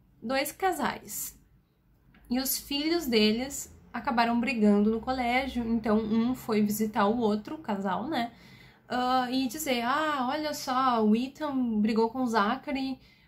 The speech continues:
por causa disso e daquilo, então como é que a gente pode resolver isso? Ah, porque ele bateu no meu filho."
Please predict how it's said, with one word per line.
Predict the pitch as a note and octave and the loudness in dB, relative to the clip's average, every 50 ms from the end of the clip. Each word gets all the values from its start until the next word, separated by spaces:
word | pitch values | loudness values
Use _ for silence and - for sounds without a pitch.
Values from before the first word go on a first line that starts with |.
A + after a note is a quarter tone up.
| _ _ _ _ _ _ _ | _ _ _ _ _ _ _
por | - C4 | -12 -4
causa | - B3+ A#3+ A#3+ A#3+ | -2 0 0 2 4
disso | G#3+ G#3+ A#3 B3 C4 C4 - - | 4 4 4 2 0 -4 -6 -4
e | A#3+ | -2
daquilo, | A#3+ A#3+ A#3+ - - - A3 A#3 B3+ C#4+ C#4+ C#4+ C4 B3 A3+ | -2 -2 -4 -6 -8 -6 -4 -4 -2 -2 -2 0 0 0 0
então | A3+ A3+ A3 A#3+ A#3 A#3 B3 C4 C4+ C4 B3 A3+ A3+ G#3 | 0 0 0 -2 0 0 0 0 0 0 0 0 0 -2
como | G#3+ A3 A#3 | -2 -2 -2
é | B3 | -2
que | - C#4+ | -2 -6
a | |
gente | C#4 C4+ | -8 -8
pode | - - C4 B3+ - | -6 -6 -6 -6 -6
resolver | B3 B3+ C4 B3+ G#3+ A#3 A#3+ | -4 -4 -2 -2 -2 0 2
isso? | A3+ G#3+ G#3 A3+ A#3+ C4 C4+ C4 - - - - - | 4 4 4 4 4 2 0 -2 -4 -6 -6 -6 -6
Ah, | G#3+ B3+ C#4 C#4 | -6 -4 -4 -4
porque | B3+ - - - | -4 -6 -8 -8
ele | A3+ A3+ | -4 -2
bateu | G#3+ A3 G#3 G#3+ A#3 A#3+ | 0 0 -2 -2 -4 -6
no | C4+ | -4
meu | C#4+ D#4 D#4 | -2 -4 -4
filho." | D#4 - - - A3 A3 A#3+ C4 C#4 C#4 B3+ A3 G3+ G#3 | -4 -6 -6 -4 -2 -2 -2 -2 -2 0 2 2 0 0